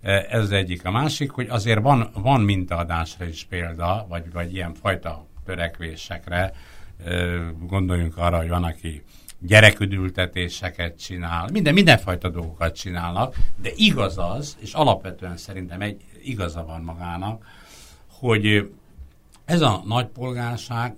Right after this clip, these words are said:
ké-, egyelőre képtelen volt önmagát megfogalmazni, nem egységként, azt senki nem várja el, de egyfajta referenciacsoportként, mintacsoportként.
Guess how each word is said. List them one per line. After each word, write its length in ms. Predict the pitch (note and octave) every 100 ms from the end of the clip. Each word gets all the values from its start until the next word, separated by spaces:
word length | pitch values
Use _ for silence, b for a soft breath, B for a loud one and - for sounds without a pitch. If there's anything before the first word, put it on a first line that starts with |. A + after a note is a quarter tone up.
| - -
ké-, 220 | F#3 F3+
egyelőre 600 | F3 D#3 C#3 A#2 G#2 G2
képtelen 600 | - E3+ - A#2+ G#2 F2+
volt 240 | F2 F2+
önmagát 560 | A#2+ A2+ F#2+ F2 E2 E2
megfogalmazni, 1000 | F#2+ F#2 G2+ F#2 F2 E2 E2 D#2+ F#2+ G2+
nem 180 | A#2+ D#3
egységként, 840 | B2 G#2 - G2+ F2 - F#2 G#2+
azt 120 | -
senki 280 | - E2+ -
nem 180 | D#2+ D2+
várja 240 | D2+ D#2
el, 220 | E2 - - B B B B B
de 140 | G2+ B2+
egyfajta 580 | C3+ C#3+ B2 B2 A2+ A2
referenciacsoportként, 1500 | D3 D3 A2 F#2 F2 - F2+ - G2+ - F#2+ - G#2+ G2+
mintacsoportként. 1120 | A#2+ C#3+ C#3 F2 - E2 - E2 - - -